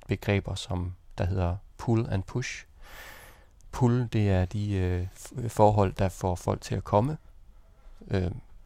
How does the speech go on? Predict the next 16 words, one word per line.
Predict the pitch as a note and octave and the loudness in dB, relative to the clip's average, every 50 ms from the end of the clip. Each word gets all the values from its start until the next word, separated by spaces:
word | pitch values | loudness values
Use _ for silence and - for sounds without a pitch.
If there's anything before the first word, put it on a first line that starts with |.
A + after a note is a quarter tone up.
| - - | -14 -6
måske | - G#2+ G2 F#2 - - G2+ F#2 | -2 -2 -2 -2 0 -2 -2 -2
til, | - - - G2 F2+ F2+ G2+ - - - - - - - - | -2 -4 -4 -4 -4 -4 -6 -8 -12 -16 -20 -18 -14 -8 -2
man | G#2 G2 | -2 -2
kan | F2+ F#2+ | -2 -2
sige, | - - G#2 | -6 -6 -8
til | F#2 - - G2+ | -6 -2 0 6
Danmark | - G2+ G2+ G#2 A2+ A2 G2+ | 8 8 8 8 6 2 0
frem | - - G#2+ F#2+ F#2+ | 0 0 0 0 0
for | - | -2
Sverige, | - - - A2+ A2 A2 G#2+ G2 F#2+ F#2+ - - - - | -6 -2 2 4 4 4 4 2 0 -4 -6 -10 -16 -10
eller | - G2+ F2+ E2+ E2+ E2+ - - - - - - - - - | -6 -2 0 0 0 -2 -4 -10 -18 -18 -16 -16 -16 -4 4
overhovedet | - A2 G#2 G2 E2 A2+ A#2+ C3 C#3+ C#3+ B2+ | 8 8 8 8 8 8 8 8 8 6 6
at, | A2 G2+ G2 A2+ A#2 - - | 4 2 2 0 -2 -2 -2
at, | G2+ F#2+ - - | -2 0 0 -2
at | - G2 | -4 -2
tage | - - A#2 G#2+ G#2 | 2 4 4 4 2